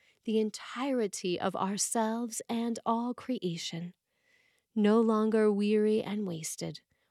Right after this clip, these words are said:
we become people of the resurrection. Thus, we learn a new way of sharing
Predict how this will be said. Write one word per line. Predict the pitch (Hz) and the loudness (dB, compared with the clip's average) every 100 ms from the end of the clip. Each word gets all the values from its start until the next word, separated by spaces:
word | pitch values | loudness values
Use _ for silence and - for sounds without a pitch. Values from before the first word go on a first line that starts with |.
| - | -4
we | 208 | 0
become | 180 196 - 180 | 0 -2 -2 -4
people | 175 - 247 254 240 - | -4 -8 -6 -4 -6 -6
of | - 214 220 214 | -6 -6 -6 -6
the | 190 | -6
resurrection. | 185 185 208 208 220 190 170 - - 165 165 _ _ _ _ _ _ _ _ _ _ _ _ | -4 -4 -6 -4 -4 -4 -6 -4 -4 -2 -6 _ _ _ _ _ _ _ _ _ _ _ _
Thus, | 208 226 196 170 - - | -2 0 0 -2 -4 2
we | 208 214 | 4 4
learn | 240 233 208 202 | 4 4 4 4
a | 202 | 4
new | 202 240 | 4 4
way | 247 240 220 214 | 4 2 2 2
of | 208 | 0
sharing | - 226 202 185 175 | -2 0 0 0 -2